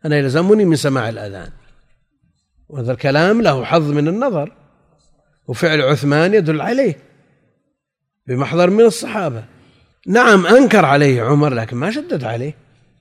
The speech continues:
أنكر إنكار من باب منزلة عثمان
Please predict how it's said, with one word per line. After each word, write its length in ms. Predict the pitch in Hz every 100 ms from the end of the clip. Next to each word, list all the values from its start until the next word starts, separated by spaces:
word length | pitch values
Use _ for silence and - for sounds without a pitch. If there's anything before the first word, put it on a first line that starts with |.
| _ _ _ -
أنكر 320 | 165 151 139 123
إنكار 680 | 135 - 147 175 226 240 - _ _ _ _ _ -
من 280 | 151 156 156
باب 480 | 196 233 233 196 175
منزلة 500 | 190 233 196 196 143
عثمان 460 | 147 139 135 123